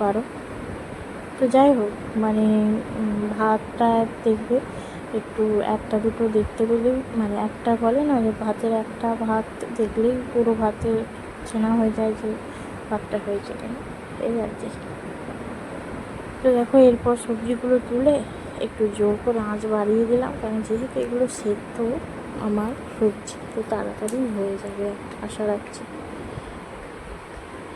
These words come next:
তো এই যে আলুগুলোও দিয়ে দিলাম, যে আলুগুলো যেহেতু ভিজে ছিল, একটু শক্ত ছিল, তাই ভাবলাম যে এগুলো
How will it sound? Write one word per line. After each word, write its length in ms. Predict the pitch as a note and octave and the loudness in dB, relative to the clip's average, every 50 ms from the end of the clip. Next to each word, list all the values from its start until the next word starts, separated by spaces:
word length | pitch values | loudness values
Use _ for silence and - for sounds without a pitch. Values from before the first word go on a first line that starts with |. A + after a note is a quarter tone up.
| - - - - - - - - - - - | -12 -12 -12 -10 -10 -10 -10 -12 -12 -10 -6
তো 60 | - - A3 | -2 -2 -2
এই 40 | G#3+ - | 0 0
যে 100 | A#3+ A#3+ - - - - - A#3 A3 | 0 -2 -2 -2 -6 -8 -4 2 4
আলুগুলোও 460 | A3 G#3+ A3 A3 A#3 A#3 A#3+ B3 B3 A3+ A3+ | 6 6 6 6 6 6 6 4 4 4 4
দিয়ে 160 | G#3+ G#3+ G#3 G#3 | 2 4 4 4
দিলাম, 220 | G3+ G3+ G3+ G#3 G#3 G#3 | 2 2 2 0 0 0
যে 80 | - - - - | 0 -2 -2 0
আলুগুলো 380 | G#3+ G#3 G#3+ G#3+ G#3+ G#3+ A3 A3 A3 G#3+ A3 | 0 2 4 4 6 6 6 6 4 4 4
যেহেতু 280 | G#3+ G#3 G#3 G#3 - G#3+ G#3 - | 4 4 4 2 0 -2 0 2
ভিজে 300 | - A3 G#3+ G#3+ A3 A3 A3 - | 6 6 6 6 6 4 2 2
ছিল, 160 | - G#3+ G#3+ A3 A3 | 0 2 2 2 2
একটু 180 | - - - - - - - | 0 -2 -8 -10 -10 -8 -4
শক্ত 280 | - G3+ - - - - G#3 - | -4 -4 -4 -4 -4 -4 -4 -4
ছিল, 140 | - G#3+ G#3 G3+ G3 - | -2 -4 -4 -4 -2 -2
তাই 140 | G#3+ G#3 G#3 G#3 | 0 2 2 2
ভাবলাম 320 | G#3 G#3 G#3 G#3+ G#3+ A3 A3 G#3+ G#3+ | 0 0 0 0 2 2 2 2 2
যে 60 | A3 G#3+ G#3 | 2 2 2
এগুলো 260 | G3+ - - G#3 G#3 | 2 2 0 0 0